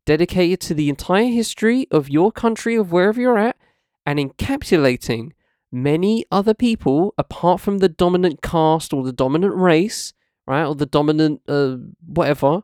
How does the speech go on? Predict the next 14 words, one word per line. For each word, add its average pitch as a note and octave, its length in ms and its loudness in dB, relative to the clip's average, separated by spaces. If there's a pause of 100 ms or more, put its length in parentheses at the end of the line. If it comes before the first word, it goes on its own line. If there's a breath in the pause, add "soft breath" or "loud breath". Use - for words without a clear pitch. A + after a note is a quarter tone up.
right? E3 280 -2 (720)
Dominant D3+ 340 -2
whatever. D3 500 2 (680)
Uh, - 240 -16 (760)
if F3+ 220 -2
you, C4+ 200 0
if A3 160 -2
you, B3+ 300 -2
if G3 180 -4
you B3+ 100 2
produce G#3+ 640 -2 (240)
a D#3 80 -4
diverse D#3+ 500 2
curriculum F#3 480 0